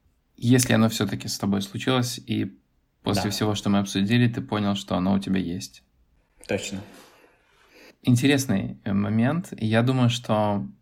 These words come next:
Speaker 1: мы можем начать с того, эм, ну, во-, во-первых, самое главное — это то, что ты понимаешь, что проблема у тебя уже есть,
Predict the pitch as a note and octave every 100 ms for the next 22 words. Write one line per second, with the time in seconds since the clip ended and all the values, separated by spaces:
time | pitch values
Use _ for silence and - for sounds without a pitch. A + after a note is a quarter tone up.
0 | _ - A#2 A2+ A2+ A2+ G#2+ G#2 G2+ A2+
1 | G#2 - - G2 G#2+ C3 D#3 - _ -
2 | A2+ G#2+ G#2 G#2 G2+ G2+ G#2 - E3 -
3 | A#2+ B2 B2 B2 C#3+ C#3 A#2+ A#2 A#2 A2+
4 | B2 C3 B2 G2+ A2 - F#2+ G2 A2 A2
5 | G#2+ A2+ - - G#2+ A2 A2 A2 G2+ -
6 | A#2 A2 G#2+ G#2 A#2+ D#3+ -